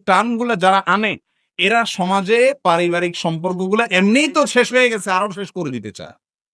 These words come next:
স্বামী স্ত্রীর কাছে একটু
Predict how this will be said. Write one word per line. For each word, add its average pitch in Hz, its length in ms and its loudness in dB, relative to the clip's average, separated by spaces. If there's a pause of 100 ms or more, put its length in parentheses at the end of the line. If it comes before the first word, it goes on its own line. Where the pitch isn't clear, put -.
(1200)
স্বামী 196 380 0 (120)
স্ত্রীর 165 380 0
কাছে 156 360 -2
একটু - 300 -10